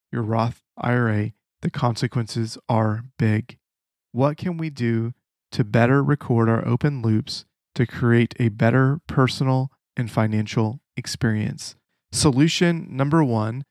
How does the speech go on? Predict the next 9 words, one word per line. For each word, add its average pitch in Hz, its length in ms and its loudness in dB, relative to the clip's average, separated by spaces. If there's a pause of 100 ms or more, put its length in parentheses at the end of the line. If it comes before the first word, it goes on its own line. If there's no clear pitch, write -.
(180)
which 123 180 -8
is 110 140 -4
one 127 200 -2
of 139 100 0
many 127 220 -2
solutions 127 540 -6
in 131 280 -4
the 151 80 0
chapter. 113 560 -4